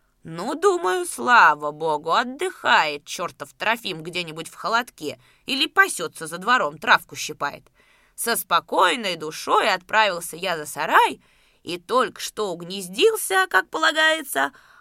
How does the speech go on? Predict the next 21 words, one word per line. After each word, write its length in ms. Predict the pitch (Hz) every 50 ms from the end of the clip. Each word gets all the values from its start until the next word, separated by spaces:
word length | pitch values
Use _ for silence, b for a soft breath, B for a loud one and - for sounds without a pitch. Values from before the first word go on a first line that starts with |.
| B B
а 220 | - - - 120
он, 300 | 117 147 208 285 330 285
проклятый, 880 | - - 294 285 277 285 - 269 277 277 277 269 - 247 240 240 233 _ _ _ _ -
тут 400 | 453 571 640 605 _ - - -
как 340 | - - 277 269 - - - _ _ -
тут 340 | 247 220 175 - _ - _
подступает 800 | - 165 156 - - - - 165 156 - 254 320 381 415 370 233
ко 180 | - - 185 170
мне 280 | 175 185 190 220 262 294
шажком, 720 | 269 - 254 285 311 - - - - 240 185 143 147 - b b b b b _
голову 420 | - 120 180 269 202 175 165 175 165
скособочил 760 | - - - - - 269 285 285 494 453 - - - - b b b b b b
и 100 | - 147
уже 220 | 160 156 143 160
норовит 500 | 170 190 214 247 285 302 254 202 131 -
кинуться 500 | - - 320 453 359 202 - - - -
и 120 | - - -
вдарить 480 | 339 311 - - 180 127 131 - -
меня 240 | 156 156 160 165 180
в 60 | 180
бок. 280 | 180 190 202 151 -